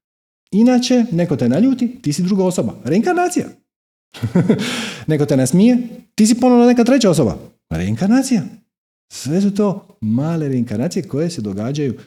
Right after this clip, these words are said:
Da. I zato oni kažu, kad doživiš prosvjetljenje, više se ne reinkarniraš. U prijevodu, kad otkriješ svoje pravo ja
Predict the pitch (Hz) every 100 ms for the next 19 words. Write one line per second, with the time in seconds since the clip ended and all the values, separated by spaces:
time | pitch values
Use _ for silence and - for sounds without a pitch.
0 | _ _ 120 113 _ _ _ _ 123 117
1 | 113 98 110 _ _ _ _ _ _ -
2 | 143 143 147 139 127 131 131 120 156 151
3 | 180 208 170 - 117 - 117 120 202 226
4 | 240 247 247 - - _ _ _ _ _
5 | _ 151 170 165 170 147 135 131 127 123
6 | 101 90 - _ _ - 202 196 170 151
7 | 110 95 - _ _ _ _ _ _ _
8 | _ _ - 131 123 - 185 190 190 170
9 | 131 160 147 151 147 131 120